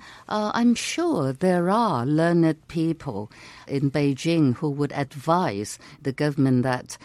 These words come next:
as China is now trying to compete for a top place in the international community, you can't just, uh, claim you are,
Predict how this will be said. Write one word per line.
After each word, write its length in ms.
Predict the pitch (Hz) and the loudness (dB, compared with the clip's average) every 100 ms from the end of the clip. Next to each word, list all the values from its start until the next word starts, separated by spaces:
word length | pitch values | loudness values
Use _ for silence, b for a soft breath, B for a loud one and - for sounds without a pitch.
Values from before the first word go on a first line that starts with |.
| B | B
as 220 | B 156 - | B -2 -2
China 720 | - 185 202 208 175 101 95 - | -6 0 2 4 2 0 -6 -10
is 220 | 139 - | -10 -2
now 300 | 143 143 135 | 0 2 -2
trying 360 | - 160 139 135 | -4 -2 0 0
to 140 | - | -4
compete 640 | - 143 127 - 151 143 - | -6 -4 -4 -4 -4 -4 -6
for 380 | - 139 135 131 B B | -6 -4 -4 -6 B B
a 80 | - | -6
top 360 | - - 247 254 - | -6 -4 -4 -4 -8
place 640 | - 180 143 104 110 - B B B | -4 0 0 -2 -8 -10 B B B
in 160 | 147 143 | 0 0
the 120 | 135 | 0
international 840 | 147 139 - 143 143 - 151 131 | 0 -2 0 -2 -2 -2 -2 -2
community, 840 | 123 131 131 143 165 143 - 98 - B B B B | -4 -4 -2 0 2 0 -4 -16 -18 B B B B
you 140 | 185 | -2
can't 320 | 196 294 262 | 0 2 2
just, 340 | 180 170 - 165 | 2 0 0 -2
uh, 120 | 143 | -2
claim 420 | - 175 160 151 | -2 0 2 2
you 180 | 147 151 | 2 2
are, 180 | 143 135 | 0 -2